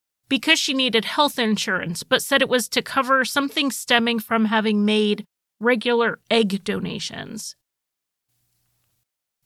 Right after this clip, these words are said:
Aside from visiting David while he was in Japan, Sherry and David were hardly together during their marriage,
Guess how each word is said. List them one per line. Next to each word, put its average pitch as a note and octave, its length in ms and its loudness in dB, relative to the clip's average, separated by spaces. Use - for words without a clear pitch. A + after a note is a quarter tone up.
Aside C#4+ 480 2
from C#4+ 280 0
visiting A#3 580 2
David A3+ 400 2
while A3 300 2
he A3+ 120 -2
was G#3+ 220 2
in G#3 100 2
Japan, G#3+ 720 -2
Sherry F4+ 460 4
and D#4 120 0
David A3+ 340 4
were G3+ 180 0
hardly C4+ 420 0
together A3 520 2
during G3+ 340 0
their G3 240 -4
marriage, G3 560 -2